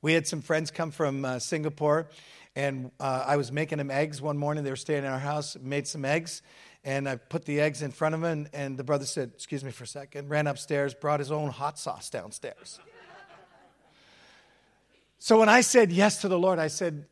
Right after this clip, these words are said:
"Yes, Lord, I'll go wherever you send me." About a half hour later, a, a friend texted me and said, "Hey, I really believe Asia is gonna open up to your ministry." And what he didn't realize was the next year,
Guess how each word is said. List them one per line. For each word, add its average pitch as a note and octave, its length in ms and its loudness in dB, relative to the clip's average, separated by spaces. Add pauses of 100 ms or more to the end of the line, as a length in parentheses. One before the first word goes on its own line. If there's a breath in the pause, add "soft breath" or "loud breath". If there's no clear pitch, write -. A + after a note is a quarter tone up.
"Yes, G3+ 540 -2
Lord, A3 180 -8
I'll G3+ 140 -8
go G3 200 2
wherever G3 340 0
you F#3+ 160 -4
send F#3+ 360 -6
me." C#3+ 260 -6 (520 loud breath)
About D#3+ 220 2
a - 20 2
half F3 320 0
hour E3 240 4
later, D3 560 2 (160)
a, C#3 120 -2
a A#2+ 40 -6
friend F3 320 0
texted F3 420 -6
me C3+ 120 -6
and B2+ 120 -8
said, B2+ 180 -6
"Hey, E3+ 160 -2
I D#3+ 80 0
really F#3+ 260 -4
believe C#3+ 500 -4 (320 loud breath)
Asia D#3 320 0
is C3 120 -6
gonna C#3 220 -4
open C#3+ 300 -4
up C#3+ 140 -4
to - 100 -10
your B2+ 80 -4
ministry." C3+ 600 -8 (800 loud breath)
And E3 140 -4
what G#3+ 100 2
he G3 80 2
didn't F3+ 240 0
realize D3 580 4
was D3 220 -2
the D3 240 -4
next F#3 400 -2
year, C#3 280 2